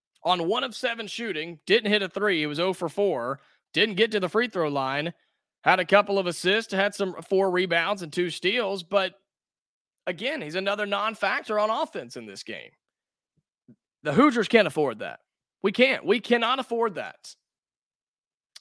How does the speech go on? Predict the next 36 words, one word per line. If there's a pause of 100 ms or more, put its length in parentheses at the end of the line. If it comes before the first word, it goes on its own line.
(120)
I
don't
know
who
steps
up. (640)
I
don't
<laughs>
know (240)
who
you
put
in
his
place.
I
think
you
leave
him.
I
think
he's
fine. (1000)
But
my
guy,
C
J
Gunn, (280)
had
another
good
game
today.